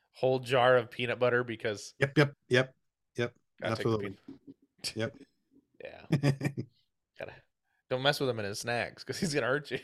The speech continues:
Speaker 1: <laughs>
Speaker 2: No, I know. I know. He, um, he wasn't, you know, he, speaking of perfor-, he wasn't happy with his Area Six performance either,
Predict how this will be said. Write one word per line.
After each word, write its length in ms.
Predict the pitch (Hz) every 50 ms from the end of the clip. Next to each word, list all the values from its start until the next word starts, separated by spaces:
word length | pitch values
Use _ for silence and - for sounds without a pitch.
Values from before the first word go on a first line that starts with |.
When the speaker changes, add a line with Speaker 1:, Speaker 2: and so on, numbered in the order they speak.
| - -
Speaker 1:
<laughs> 360 | 185 - - - - - -
Speaker 2:
No, 100 | 117 113
I 220 | 110 107 107 104
know. 240 | 104 98 92 92 - _ _ _ _ _ _ _ _ -
I 60 | 107
know. 240 | 107 104 95 95 92 - _ _ _ _ _ _ _ _ _ _ _ _ -
He, 160 | - 147 170
um, 280 | 170 165 151 135 123 120
he 120 | 123 151
wasn't, 380 | 160 175 175 165 151 147 131 131 139
you 120 | 135 135 123
know, 40 |
he, 180 | 117 131 143 139 - - _ _ _ _ _ _ _ _ _ _ _ _ _ _
speaking 260 | _ - 160 165 160 139
of 100 | 131 -
perfor-, 180 | 120 - 139
he 80 | 139 160
wasn't 280 | 165 175 170 147 147
happy 200 | 139 143 135 135
with 140 | 135 127 120
his 100 | 117 113
Area 200 | 123 123 120 113
Six 180 | - - 113 -
performance 440 | - 104 - - 113 110 107 95 -
either, 320 | 104 104 104 104 104 98